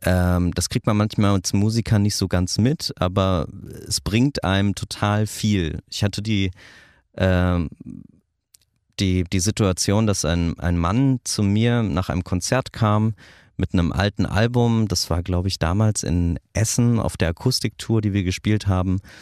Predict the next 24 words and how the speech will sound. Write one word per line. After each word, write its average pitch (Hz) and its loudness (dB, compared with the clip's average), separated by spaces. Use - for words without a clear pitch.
Und, 87 0
ähm, 85 0
er - 0
hat 90 0
da 98 0
die 90 0
ganze 92 -2
Zeit 98 0
gewartet, 98 -2
bis - -2
die - 0
Leute 95 2
am 85 0
Merchstand 98 0
irgendwie 90 0
weg 107 -2
waren, 98 2
als 82 -2
einzelne 95 0
Person, 101 0
um 98 0
mich 90 -4
nochmal 85 2
anzusprechen. 90 -2